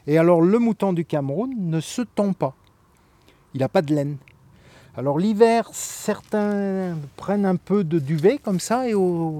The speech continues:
printemps, ça tombe. Lui, il a, il a six ans. Et donc, euh, cet été, ben, je l'avais mis,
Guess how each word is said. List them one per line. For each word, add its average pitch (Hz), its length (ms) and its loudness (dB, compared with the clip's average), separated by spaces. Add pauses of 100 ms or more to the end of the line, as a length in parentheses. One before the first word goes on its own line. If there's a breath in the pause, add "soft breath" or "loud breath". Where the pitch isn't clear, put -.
printemps, 160 380 -4
ça 143 160 -8
tombe. 110 240 -10 (2750 soft breath)
Lui, 214 300 -2
il 180 120 0
a, 143 720 0
il 131 240 -8
a 127 120 -4
six 165 320 -4
ans. 262 340 -2 (540 soft breath)
Et 143 180 -2
donc, 180 480 0
euh, 120 1080 -4
cet - 340 -4
été, 165 280 -4
ben, 131 160 -6
je 107 180 -12
l'avais 117 340 -8
mis, 127 600 -6